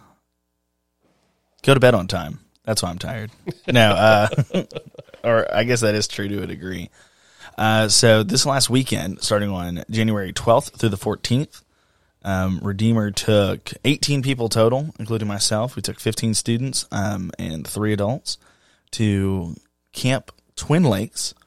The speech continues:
for our church, Solid Rock, Centennial, and Fusion to come together with all of our youth groups and have a big winter retreat. Uh, it was called Common Ground because,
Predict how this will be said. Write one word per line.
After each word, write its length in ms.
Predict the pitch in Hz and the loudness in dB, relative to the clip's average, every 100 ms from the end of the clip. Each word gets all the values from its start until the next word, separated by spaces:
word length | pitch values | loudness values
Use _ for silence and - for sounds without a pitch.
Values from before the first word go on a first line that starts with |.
| _ _ _ _ _ | _ _ _ _ _
for 340 | - 107 - | -4 -2 0
our 140 | 113 117 | 0 0
church, 420 | - 120 127 - - | -2 -4 -4 -8 -6
Solid 380 | - 110 110 101 | 0 2 2 2
Rock, 380 | 101 98 90 _ | -2 -4 -8 _
Centennial, 920 | - 95 95 - 110 107 101 92 95 - | -6 -4 -4 -2 0 0 -2 -4 -8 -10
and 140 | 85 | -12
Fusion 580 | - 131 135 95 90 98 - | -2 0 2 0 -4 -8 -8
to 100 | 98 | -4
come 200 | 131 156 | 0 0
together 480 | 127 98 95 85 - | 0 -2 -2 -6 -8
with 100 | 92 | -6
all 120 | 98 | 0
of 80 | 110 | 0
our 60 | 107 | 0
youth 240 | 101 101 | -2 -4
groups 320 | - 101 - - | -4 -6 -4 -8
and 220 | 101 98 | -6 -4
have 240 | 98 95 - | -4 -6 -6
a 100 | 101 | -8
big 340 | 98 107 107 | -2 0 0
winter 240 | 101 104 101 | -4 -6 -6
retreat. 360 | 101 156 147 - _ _ _ _ _ _ _ 101 | -6 -6 -6 -10 _ _ _ _ _ _ _ -6
Uh, 240 | 95 95 | -2 -2
it 20 | |
was 120 | 92 - | -2 -2
called 220 | 95 101 | -2 -2
Common 280 | 131 131 131 | 0 0 2
Ground 380 | 127 127 156 - | 0 0 -2 -4
because, 440 | 113 104 104 98 | -6 -4 -4 -4